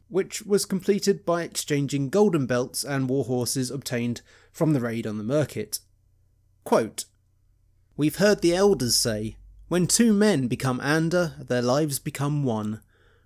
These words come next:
One will never desert the other, and will always defend him.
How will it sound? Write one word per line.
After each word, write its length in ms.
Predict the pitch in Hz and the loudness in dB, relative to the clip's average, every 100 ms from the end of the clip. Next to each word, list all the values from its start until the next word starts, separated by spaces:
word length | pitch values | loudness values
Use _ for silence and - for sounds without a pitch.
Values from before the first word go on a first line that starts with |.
| _ | _
One 340 | 131 156 165 | 2 4 4
will 140 | 151 143 | 4 4
never 240 | 160 151 | 4 4
desert 460 | 123 123 147 156 107 | 2 2 4 2 0
the 120 | 127 | 0
other, 380 | 123 113 165 - _ - | 0 0 -4 -8 _ -6
and 140 | 151 | 0
will 180 | 185 196 | 4 4
always 420 | 165 220 190 123 | 2 2 2 2
defend 400 | 131 - 165 151 | -2 -2 -2 -2
him. 300 | 113 104 107 | -4 -4 -6